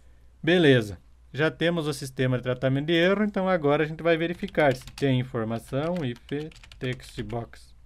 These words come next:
dois igual a vazio, que é abre e fecha aspas duplas, ou se text box três for igual a vazio,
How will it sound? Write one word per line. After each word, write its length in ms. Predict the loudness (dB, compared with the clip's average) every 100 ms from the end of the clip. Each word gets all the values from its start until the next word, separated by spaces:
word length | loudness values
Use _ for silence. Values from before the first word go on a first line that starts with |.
| -12
dois 600 | -4 0 2 2 2 -2
igual 540 | -6 -4 -4 -4 -6 -14 -20 -20 -20 -20 -20 -20 -20 -20 -20 -20 -18 -8
a 140 | -4
vazio, 680 | 0 2 2 2 2 0 -6 -14
que 80 | -6
é 100 | -2
abre 240 | -2 -4 -6
e 20 |
fecha 360 | -6 -6 -6
aspas 280 | -10 -4 -4
duplas, 440 | -4 -4 -4 -6 -8 -12
ou 320 | 0 4 4
se 380 | 2 -2 0 -2 -8 -20 -20 -20 -20 -20 -8
text 480 | -2 -2 -2 -8 -8
box 360 | -4 -4 -4 -10
três 440 | -6 -2 -2 -2
for 200 | -6 -6
igual 360 | -6 -6 -8 -8 -18 -20 -14
a 140 | -10
vazio, 560 | -6 -6 -2 0 0